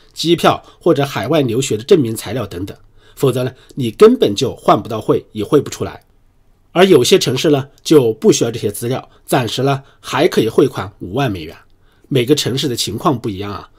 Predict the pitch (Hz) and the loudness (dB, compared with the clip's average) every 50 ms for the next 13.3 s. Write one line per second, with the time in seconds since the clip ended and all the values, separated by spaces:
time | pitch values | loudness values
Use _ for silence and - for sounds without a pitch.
0 | _ _ _ - - 127 135 120 92 - - - 127 120 151 131 120 - 151 131 | _ _ _ -6 -2 -2 -2 -2 -2 -6 -6 -6 -4 -4 -4 -4 0 0 0 0
1 | 113 - 131 101 - - 98 - - 110 101 101 104 98 - - - 87 - - | 0 -4 -6 -8 -8 -10 -10 -8 -8 -8 -8 -8 -8 -8 -8 -8 -10 -10 -12 -16
2 | _ _ _ _ _ _ _ _ - - - - 175 208 220 190 139 - 196 185 | _ _ _ _ _ _ _ _ -20 -8 2 6 6 8 8 6 6 4 2 2
3 | - - 147 143 - 196 147 135 - - 190 190 190 165 131 117 131 135 - 120 | 2 0 0 0 2 0 0 0 0 2 2 4 4 4 4 2 -2 -4 -4 -6
4 | 117 123 - - - - - - - - 277 285 294 - 139 143 143 139 147 127 | -6 -6 -8 -12 -20 -20 -20 -10 -2 2 4 4 4 4 2 0 2 2 2 2
5 | 117 110 135 127 95 - - - - - 151 196 202 - - 113 - 165 180 156 | 2 2 0 0 0 -4 -6 -8 -6 -4 -4 -4 -4 -4 -4 -2 0 0 0 0
6 | 135 - 117 98 - - 180 147 117 - 139 113 - 107 120 135 90 80 73 - | 0 -2 -4 -2 0 2 2 0 0 -2 -6 -6 -6 -6 -6 -6 -6 -8 -12 -16
7 | - _ _ _ _ _ _ _ _ - _ - 247 214 180 175 156 151 143 - | -20 _ _ _ _ _ _ _ _ -4 _ 4 6 6 6 6 6 6 6 4
8 | - - _ _ _ - 190 170 - 151 139 - 151 147 147 - _ _ _ _ | 0 -8 _ _ _ 4 4 4 4 2 4 4 4 4 2 -2 _ _ _ _
9 | - 120 143 156 131 117 - 117 123 156 147 - - - 156 120 - 123 110 101 | 2 6 6 6 6 4 0 -2 0 0 0 2 0 0 -2 -2 -2 -6 -6 -8
10 | 101 92 92 - - - _ _ _ _ _ - 151 139 131 131 135 120 110 113 | -8 -10 -10 -10 -12 -16 _ _ _ _ _ 0 0 0 0 -2 -4 -4 -4 -4
11 | 107 98 90 80 - - _ _ _ _ _ - 156 190 202 180 156 117 110 139 | -6 -6 -10 -12 -14 -18 _ _ _ _ _ 2 4 6 6 6 4 4 2 2
12 | 147 - 214 - 202 185 180 170 123 98 104 - 226 208 170 - 143 135 135 127 | 4 4 4 6 4 2 2 2 2 0 2 2 4 2 4 2 -2 -2 -2 -2
13 | 120 123 113 104 110 110 | -2 -2 -4 -6 -8 -10